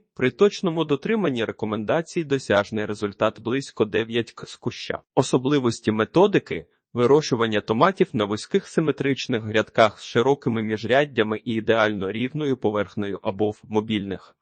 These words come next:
грядках-коробах з нижчим. Конфігурація забезпечує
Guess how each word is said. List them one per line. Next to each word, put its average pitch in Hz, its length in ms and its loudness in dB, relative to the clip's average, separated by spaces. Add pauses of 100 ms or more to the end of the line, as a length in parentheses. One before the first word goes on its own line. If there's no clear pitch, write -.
(160)
грядках-коробах 139 1000 2
з 110 100 -14
нижчим. 120 460 -4 (340)
Конфігурація 123 840 0
забезпечує 110 960 0